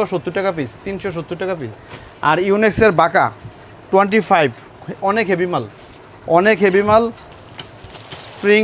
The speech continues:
মাল, স্প্রিং করবে, এটা মালও অনেক টাইট, বুঝছেন? চারশো নব্বই টাকা পিস। এস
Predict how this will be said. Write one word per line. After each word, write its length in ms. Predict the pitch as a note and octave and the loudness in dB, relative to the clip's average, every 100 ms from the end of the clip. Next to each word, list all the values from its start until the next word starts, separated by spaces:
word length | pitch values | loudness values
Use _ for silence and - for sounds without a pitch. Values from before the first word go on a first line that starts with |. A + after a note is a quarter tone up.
| A3 | 4
মাল, 140 | A3 A#3 G#3+ - - - - - | 4 2 -4 -16 -20 -20 -20 -12
স্প্রিং 220 | - G#3 G#3+ | -4 -2 2
করবে, 160 | G#3+ G#3+ G#3+ | 4 4 2
এটা 120 | G#3+ G3+ F3+ | 0 -2 2
মালও 220 | F#3 G3+ G3+ | 4 4 4
অনেক 120 | G3 - | 2 0
টাইট, 160 | E3+ A#2+ | -2 -2
বুঝছেন? 300 | D#3+ E3 A3 C#3 - - | -6 -4 -4 -4 -10 -6
চারশো 260 | - F3 - F#3+ | 0 0 0 -2
নব্বই 200 | F3+ F#3+ | -2 -2
টাকা 120 | G#3 G3+ | -2 -2
পিস। 160 | D#3 A#2 - - - - - - - - - - - - - - - - - - - - G3 | -4 -10 -14 -20 -20 -20 -20 -20 -20 -20 -20 -20 -20 -20 -20 -20 -20 -20 -20 -20 -18 0 4
এস 140 | G3+ | 4